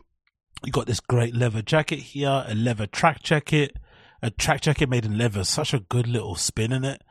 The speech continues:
You got the nice Raglan sleeves there. The leather looks fucking plush. Yeah, really nice. Not mad at that in the slightest. Oh, look at those. Leather jogging, leather track pants. Oof. I'm not, f-, it's, it's giving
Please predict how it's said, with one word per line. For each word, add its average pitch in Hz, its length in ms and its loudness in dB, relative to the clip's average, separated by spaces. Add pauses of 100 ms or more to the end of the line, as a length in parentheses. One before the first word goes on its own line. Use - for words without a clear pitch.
(300)
You 107 80 -4
got 117 140 0
the 113 40 0
nice 113 300 0
Raglan 117 480 2
sleeves 123 480 2
there. 120 300 4
The 101 100 -2
leather 131 300 2
looks 110 260 -2
fucking 113 380 -4
plush. - 580 0 (680)
Yeah, 123 320 0
really 123 260 0
nice. 117 360 -2
Not 117 220 -4
mad 110 220 -2
at 98 60 -6
that 113 160 0
in 98 60 -4
the 92 60 -4
slightest. 131 520 2
Oh, 151 120 2
look 139 240 2
at 120 60 0
those. 113 280 2
Leather 135 220 4
jogging, 147 340 2
leather 151 300 4
track - 300 0
pants. 107 300 -2
Oof. - 320 -6 (560)
I'm 110 120 -2
not, 131 160 2
f-, - 140 -16 (220)
it's, - 240 2
it's 165 160 4
giving 214 520 4